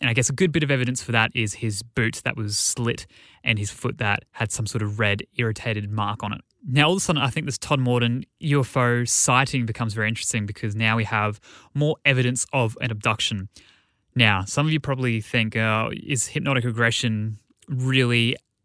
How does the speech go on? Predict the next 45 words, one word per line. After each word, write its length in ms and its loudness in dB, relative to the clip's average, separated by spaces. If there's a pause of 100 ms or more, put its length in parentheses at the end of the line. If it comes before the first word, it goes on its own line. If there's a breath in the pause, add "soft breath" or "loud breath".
(240)
a 60 0
piece 340 0
of 60 2
evidence?" 440 0
But 280 0 (440 loud breath)
when 100 0
it 60 -2
comes 180 2
to 60 -2
this 160 0
stuff, 320 0
I 160 6
think 220 0
so. 300 2
I 20 -2
think 240 0
there's 60 2
enough 180 2
evidence 640 0
to 100 -10
begin 300 4
with 360 0 (180)
that 100 -4
something 480 2
bizarre 340 2
has 140 -2
happened 320 -2
here. 180 0
And 100 -2
now 360 0 (320 loud breath)
the 80 -4
fact 280 -2
that 120 0
in 80 0
his 100 0
subconscious 540 -2
memory, 500 0 (380 soft breath)
there 240 4
are 420 4 (120)
these 140 0
memories 440 0
that 100 0
have 120 -4
come 180 -6
out. 240 0